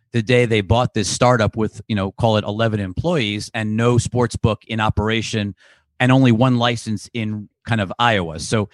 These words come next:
it, to me, this is just mind-blowing that you took a business that was already difficult, which is the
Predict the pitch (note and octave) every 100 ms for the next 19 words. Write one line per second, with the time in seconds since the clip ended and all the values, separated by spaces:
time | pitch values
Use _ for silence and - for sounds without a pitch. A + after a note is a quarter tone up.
0 | _ _ _ _ _ _ _ _ D3 -
1 | D#3+ G3+ E3 C3 B2+ C3+ B2 B2+ C#3+ A2+
2 | A2+ G#2 G#2 G#2+ G2+ _ _ _ B2+ -
3 | F#3 D3 G2+ D3+ C#3 D#3+ C#3 C3+ A#2+ A2+
4 | - D3+ E3 D#3 C3+ G2+ C#3+ - - A2
5 | A2 A2+ - A2+ G2+ F2 A2 A2 G#2+